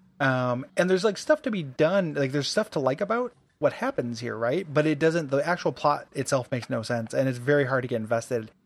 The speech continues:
even though I love these characters. Like, Longshot's, like, my favorite X-Men, like, I like Mojo a lot.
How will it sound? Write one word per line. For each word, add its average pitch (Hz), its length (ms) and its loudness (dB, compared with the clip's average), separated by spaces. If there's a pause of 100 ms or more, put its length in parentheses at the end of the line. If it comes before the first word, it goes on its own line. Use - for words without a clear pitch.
(220)
even 170 320 0
though 147 140 6
I 135 100 2
love 127 200 0
these 117 240 -6
characters. 117 520 -4
Like, 123 140 -4
Longshot's, 127 500 -2
like, 117 80 -2
my 117 140 -6
favorite 117 240 -2
X-Men, 147 340 -2
like, 120 140 -2
I 113 80 0
like 117 180 -2
Mojo 123 340 -2
a 107 40 -4
lot. 123 340 -4